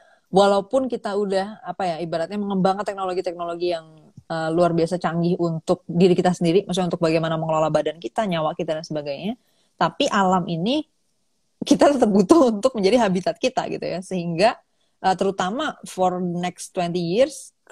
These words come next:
eh, ya ini bisa malah memusnahkan segala-galanya gitu kan, kalau misalnya tadi unintended consequences-nya itu terjadi gitu ya.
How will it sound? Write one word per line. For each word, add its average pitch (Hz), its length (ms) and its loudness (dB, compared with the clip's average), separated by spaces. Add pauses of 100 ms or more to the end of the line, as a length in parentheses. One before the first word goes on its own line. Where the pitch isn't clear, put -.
(140)
eh, 165 400 -6
ya 165 160 -2
ini 185 160 -4
bisa 196 240 -6
malah 175 240 -2
memusnahkan 175 800 -4
segala-galanya 165 640 2
gitu 165 240 0
kan, 170 80 -6
kalau 165 320 -2
misalnya 170 400 -10
tadi 156 240 -2
unintended 160 480 -6
consequences-nya 160 720 -6
itu 220 160 -2 (400)
terjadi 160 480 4
gitu 151 200 -6 (120)
ya. - 20 -10